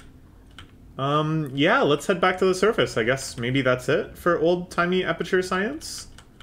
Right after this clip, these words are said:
Um, I'm not sure, though. Like, <laughs> this game has very many twists.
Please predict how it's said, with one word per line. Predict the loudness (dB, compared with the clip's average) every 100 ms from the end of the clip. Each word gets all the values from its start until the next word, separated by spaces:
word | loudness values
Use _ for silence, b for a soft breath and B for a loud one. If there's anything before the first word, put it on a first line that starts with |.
| -20 -20 -20 -20 -14
Um, | -8 -6 -4 -4 -4
I'm | 0
not | 2 0
sure, | 2 4
though. | 4 4 2
Like, | 2 0 -4 -12
<laughs> |
this | -6 -4 -2 0 0 0 0
game | 0 2
has | 2 0
very | -4 0 2 2
many | 0 -4
twists. | 0 0 0 -4 -4 -6